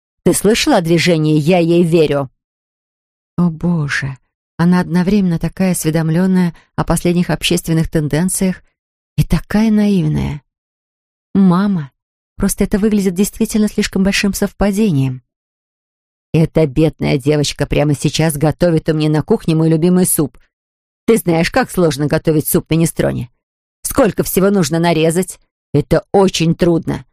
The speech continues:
Позволь сказать тебе, Эмми, я ей верю». Она была готова выйти на марш протеста с плакатом в руке. Мать и дочь неожиданно поменялись ролями.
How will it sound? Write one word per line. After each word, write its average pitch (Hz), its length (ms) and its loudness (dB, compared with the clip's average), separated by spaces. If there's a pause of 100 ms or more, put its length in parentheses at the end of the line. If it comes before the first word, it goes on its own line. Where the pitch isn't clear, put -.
(600)
Позволь 170 400 2
сказать 175 500 -2
тебе, 160 460 0
Эмми, 160 480 0 (540)
я 196 320 4
ей 202 280 2
верю». 147 560 0 (1040)
Она 190 180 2
была 190 260 2
готова 190 380 0
выйти 190 280 -2
на 180 180 0
марш 180 260 0
протеста 175 460 -4
с - 80 -8
плакатом 165 420 -4
в 156 40 -4
руке. 151 360 -4 (720)
Мать 170 300 2
и 170 60 -2
дочь 175 260 -2
неожиданно 156 520 0
поменялись 156 520 -2
ролями. 139 480 -4